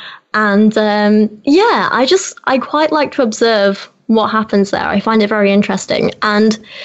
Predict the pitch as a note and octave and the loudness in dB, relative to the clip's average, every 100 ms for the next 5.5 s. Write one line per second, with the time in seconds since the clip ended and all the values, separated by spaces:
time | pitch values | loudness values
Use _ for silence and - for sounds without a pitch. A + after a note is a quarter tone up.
0 | - - - - - _ _ _ _ _ | -16 -18 -18 -20 -20 _ _ _ _ _
1 | _ - D#4 G4 G4+ F#4+ E4+ B3+ C4 B3+ | _ 0 0 2 2 4 2 2 4 4
2 | A#3+ A#3+ G#3+ G#3 G3+ A#3+ G#3+ A3+ G#3 G3+ | 2 2 0 0 -2 0 -2 -2 -4 -2
3 | G#3 - G3 F#3 - A#3 A3+ G#3+ A#3 B3+ | -2 0 0 0 -2 0 2 2 2 0
4 | C4 - A#3 - _ _ _ _ _ _ | -2 -4 -6 -8 _ _ _ _ _ _
5 | _ - - - A3 | _ -2 0 0 0